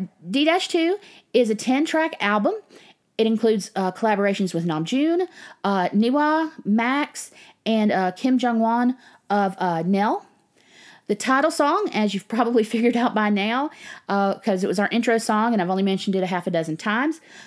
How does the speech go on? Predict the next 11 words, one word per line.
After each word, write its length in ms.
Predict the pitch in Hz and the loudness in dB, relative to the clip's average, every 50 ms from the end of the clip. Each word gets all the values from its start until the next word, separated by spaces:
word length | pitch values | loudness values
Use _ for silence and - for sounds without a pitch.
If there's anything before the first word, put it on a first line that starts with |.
| - _ | -18 _
was 160 | - 185 180 | -6 -6 -2
Daechwita. 640 | 185 208 220 233 - 196 247 - 202 302 330 392 415 - - - - - - - - | 0 0 0 0 -2 -4 -2 0 0 2 2 0 -2 -4 -10 -18 -20 -20 -20 -6 -2
Um, 440 | - 233 226 226 220 220 214 214 214 208 | 0 2 2 2 4 4 2 2 2 0
it's, 160 | 208 - - _ _ _ _ _ _ - | -4 -6 -8 _ _ _ _ _ _ 0
the 120 | 214 220 | 2 4
m-, 280 | 214 226 208 190 208 202 208 202 | 4 4 4 2 0 0 2 2
music 340 | 240 302 392 403 403 269 262 | 2 2 2 2 0 0 2
video 320 | 247 277 262 226 202 196 | 2 2 2 2 2 0
for 140 | - - 196 | 0 -2 -2
that 360 | 180 175 170 165 160 - - _ - - - _ _ | 0 0 0 -2 -4 -6 -10 _ -20 -20 -20 _ _
is 160 | - 208 214 | -2 -2 -2